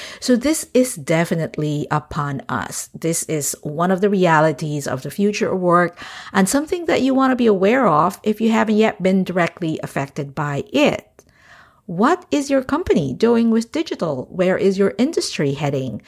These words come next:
How is your specific field of work getting affected? And if you're looking to make a career change,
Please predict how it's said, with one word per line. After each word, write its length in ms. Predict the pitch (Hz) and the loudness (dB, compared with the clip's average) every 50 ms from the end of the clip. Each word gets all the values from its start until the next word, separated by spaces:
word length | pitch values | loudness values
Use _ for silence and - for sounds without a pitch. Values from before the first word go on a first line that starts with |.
| - - _ _ | -20 -20 _ _
How 320 | - - 220 233 262 - - | -4 0 2 2 2 2 0
is 220 | 254 247 247 - | 0 -2 -2 -2
your 100 | 247 247 | -2 -2
specific 580 | 233 - - 226 220 - 233 233 - 220 - - | -2 -4 -6 -6 -6 -4 -6 -4 -6 -6 -6 -8
field 440 | - - - 202 190 202 202 202 - | -14 -6 -2 2 4 4 4 2 0
of 180 | - 196 170 147 | -2 -2 0 0
work 320 | 151 156 160 147 - 156 | 2 2 0 0 -2 -4
getting 300 | 135 156 139 151 151 160 | -2 -2 0 0 0 -2
affected? 800 | 170 165 - - 294 330 - - _ - 170 147 - - - - _ _ - - - _ _ _ - 285 403 440 392 | -4 -6 -4 -4 -4 -4 -4 -6 _ -4 -2 -2 -2 -4 -6 -10 _ _ -20 -20 -20 _ _ _ -2 0 0 2 0
And 280 | 240 185 190 220 220 - | 0 0 0 -2 -2 -4
if 160 | 240 247 240 | -6 -6 -4
you're 100 | 269 277 | -4 -4
looking 240 | 277 320 - - 349 | -4 -6 -8 -10 -12
to 120 | 339 359 | -12 -10
make 120 | 330 320 - | -8 -6 -6
a 80 | 277 | -6
career 320 | 277 - 269 269 269 269 262 | -4 -2 -2 0 0 0 0
change, 480 | - - 262 254 240 240 226 240 - | -2 0 2 2 2 2 0 -2 -8